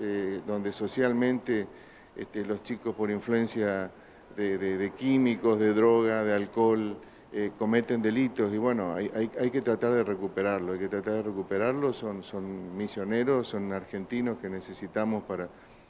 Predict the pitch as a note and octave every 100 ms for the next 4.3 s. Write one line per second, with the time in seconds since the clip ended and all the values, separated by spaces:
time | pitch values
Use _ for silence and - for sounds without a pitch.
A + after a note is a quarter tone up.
0 | - - G2 G2 - G2+ C3 C3+ C3+ C3+
1 | - - - - G#2 G2+ F#2+ F#2+ F#2 G2+
2 | G#2 A#2 - F#2 B2 A#2+ G#2+ - - -
3 | A2 G#2+ A2+ - G#2 A2+ A#2 G#2 G2 A#2
4 | A2+ A2